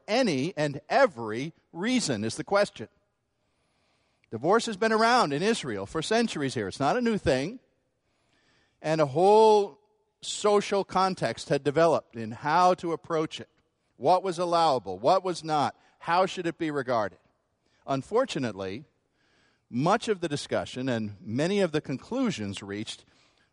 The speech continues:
were based more in human behavior and human desires than in what God's word originally, ideally taught.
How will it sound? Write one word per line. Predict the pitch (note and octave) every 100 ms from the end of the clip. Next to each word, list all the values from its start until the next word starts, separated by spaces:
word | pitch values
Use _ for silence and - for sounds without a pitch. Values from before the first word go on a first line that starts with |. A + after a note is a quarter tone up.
| -
were | D3+
based | B2+ F3+ E3+ - -
more | E3+ A3 B2+ A2
in | B2+ B2+
human | A#2 F#3 A3 A3
behavior | D#3 C3 A2+ G#2+ A2+ B2
and | A#2+
human | A2 G3+ F#3+
desires | E3 C3+ E3 F#3+ D3+ F2+ G#2 - - _ _
than | - C#3 C3+
in | D#3 D3 C3+
what | C3+ G2+
God's | E3 G3+ F#3+
word | A2 G2 F#2 G#2 A2+ - -
originally, | A#2 D#3 F3 E3+ D#3+ D3+ D3 - _ _ _ _
ideally | A#2+ B2+ D3 E3+ A2 F#2 F#2+ - _ _
taught. | - C3+ G2+ -